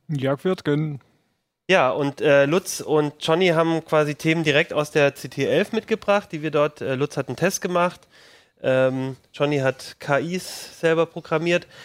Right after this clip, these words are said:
Speaker 2: aber wir fangen an mit einem Thema von, äh, Jörg, der nämlich, äh, das steht nämlich noch nicht in der C T, sondern wahrscheinlich erst in der nächsten.
Speaker 1: <laughs>
Speaker 2: Äh, es geht um die Entwicklerkonferenz Google I O, die gerade die letzten Tage stattgefunden hat.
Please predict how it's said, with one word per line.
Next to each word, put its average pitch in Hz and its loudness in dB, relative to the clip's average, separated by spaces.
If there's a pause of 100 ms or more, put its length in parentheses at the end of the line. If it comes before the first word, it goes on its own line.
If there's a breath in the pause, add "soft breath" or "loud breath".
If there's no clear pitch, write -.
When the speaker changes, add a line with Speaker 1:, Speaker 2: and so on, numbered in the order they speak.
(120 loud breath)
Speaker 2:
aber 135 2
wir 139 2
fangen 151 0
an 156 0
mit 165 -4
einem 147 -2
Thema 147 0
von, 127 -2 (140)
äh, 127 2
Jörg, 151 2
der 135 -2
nämlich, 131 -6
äh, 135 -6
das 127 -6
steht 139 -6
nämlich 127 -6
noch 131 2
nicht 185 0
in 190 4
der 139 2
C 117 -8
T, 120 0
sondern 123 2
wahrscheinlich 127 2
erst 127 0
in 131 2
der 123 0
nächsten. 147 0
Speaker 1:
<laughs> - -20 (500 loud breath)
Speaker 2:
Äh, 147 4
es 156 2
geht 180 0
um 175 0
die 170 2
Entwicklerkonferenz 175 0
Google 202 2
I 120 2
O, 117 0
die 120 -6
gerade 143 2 (300)
die - -6
letzten 139 -4
Tage 135 0
stattgefunden 180 -4
hat. 175 0